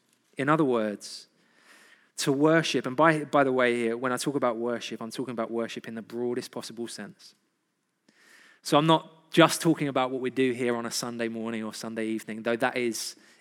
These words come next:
integral. Uh, I'm, I'm talking about what we do with our time,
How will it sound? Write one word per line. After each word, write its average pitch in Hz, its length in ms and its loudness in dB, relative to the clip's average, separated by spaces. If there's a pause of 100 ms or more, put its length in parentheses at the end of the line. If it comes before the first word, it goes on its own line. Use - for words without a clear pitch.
(120)
integral. 120 500 -4 (960)
Uh, 208 40 -20 (280)
I'm, 131 280 -4 (120)
I'm 139 200 0
talking 156 360 0
about 127 280 0
what 135 160 -4
we 139 100 -2
do 127 340 2
with 123 140 0
our 110 120 -2
time, 120 680 -8